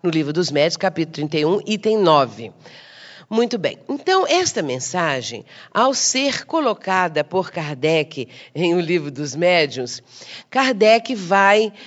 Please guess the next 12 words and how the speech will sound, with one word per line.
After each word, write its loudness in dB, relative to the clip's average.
logo 4
que -12
termina 2
a 6
mensagem, 2
que -4
ela 2
é 4
uma 0
mensagem -2
muito -4
extensa, 2